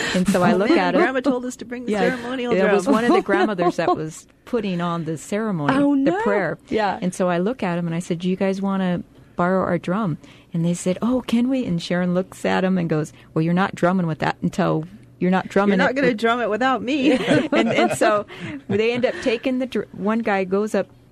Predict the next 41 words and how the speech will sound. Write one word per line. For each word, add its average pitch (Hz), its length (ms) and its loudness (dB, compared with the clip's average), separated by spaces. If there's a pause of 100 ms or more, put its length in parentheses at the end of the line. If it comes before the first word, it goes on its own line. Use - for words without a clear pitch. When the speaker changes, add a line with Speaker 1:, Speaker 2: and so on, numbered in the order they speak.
Speaker 1:
and 175 120 -2
talks 190 280 -4
to 202 100 -10
the 180 100 0
grandmother 165 460 -2
in 160 100 -4
front 170 280 -2
of 165 100 -4
a 151 80 -2
sacred - 560 -2 (100)
prayer. 165 380 -2 (640)
Speaker 3:
Interrupts 233 480 2
her. - 200 -6
Speaker 1:
Interrupts 190 460 -2
her. - 180 -4
And 370 300 2
he 285 120 2
Speaker 3:
Ooh. 202 60 -2
Speaker 1:
comes 196 280 -2
back 170 400 -4 (360)
and 156 140 -4
he 175 100 -2
says, 160 260 -8
"Follow 165 380 -2
us." 156 160 -2
So - 160 -12
we 180 80 0
got 170 440 -2
right 208 340 2
in 175 140 -2
the 170 80 0
middle 160 400 -2 (200)
of 151 120 -8
the 160 80 -4
sacred 156 420 -2
s-, - 180 -20 (460)
Speaker 3:
Ceremony. 196 480 0
Speaker 1:
ceremony, 175 520 0 (280)
and 170 120 -2
we 170 100 -2
start 160 360 -2